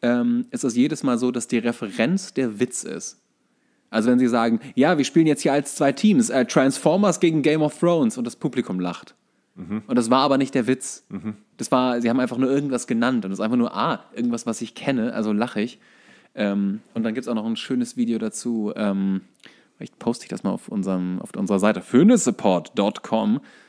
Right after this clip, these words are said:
Speaker 1: äh, in die Seite, äh, in den, in die Folgenbeschreibung, ich versuche mal das einzubauen, wo es darum geht, wie frauenfeindlich die Serie eigentlich ist.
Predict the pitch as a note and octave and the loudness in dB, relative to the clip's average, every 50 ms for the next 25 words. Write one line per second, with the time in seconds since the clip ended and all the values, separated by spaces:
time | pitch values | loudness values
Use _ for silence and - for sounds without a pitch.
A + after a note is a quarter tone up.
0 | _ _ _ - G#2+ G2 F#2+ F#2+ F#2+ F#2+ F#2 - - G#2 G#2 G2 - G#2+ G#2 G#2 | _ _ _ -2 0 2 2 2 0 0 -2 -2 -2 -2 -2 -2 -2 -2 -2 0
1 | G#2 G2+ - - - - G#2 G2+ G2 F2+ F2+ G2 G2 F#2+ G2 F#2 F#2 F2+ F2 - | -2 -2 -2 -4 -6 -2 -2 0 0 -2 -2 -4 -4 -2 -2 -4 -4 -6 -6 -8
2 | - _ _ _ _ _ _ _ _ _ _ _ _ - - A2+ A2 G#2 - - | -12 _ _ _ _ _ _ _ _ _ _ _ _ -4 0 2 2 2 2 2
3 | A#2 A#2 A#2+ A#2 G#2+ G#2 - - G2+ G2 F#2+ G#2 G2 - A#2 A2 G#2 G#2+ G2+ F#2+ | 2 4 4 4 2 0 -2 -2 -2 0 0 0 -2 -2 -2 -2 0 0 0 0
4 | - G#2+ G#2 - G#2 G2 F#2 G2 A2 - - - - _ _ _ - A2 A2 G#2+ | -2 -4 -2 -2 -2 0 0 0 -2 -4 -10 -20 -20 _ _ _ -4 -4 -4 -4
5 | - - - C#3 A2 A#2 A2+ G#2+ A2+ A2 A2 - - A2 A2 A2+ A2+ - - - | -6 -8 -6 -4 -2 0 0 2 0 0 -2 -2 -4 -4 -2 -2 -2 -4 -8 -4
6 | - A2 A#2+ C3 A#2+ - - F#2 F2 F2 F#2+ - - F#2+ E2 F2 F#2 E2+ F#2 F2+ | -2 0 0 0 -2 -4 -6 -6 -6 -6 -8 -8 -6 -6 -4 -4 -4 -4 -4 -6
7 | - - F2+ F2 E2+ E2+ - - E2 - - - | -6 -6 -8 -8 -10 -10 -10 -12 -14 -14 -16 -20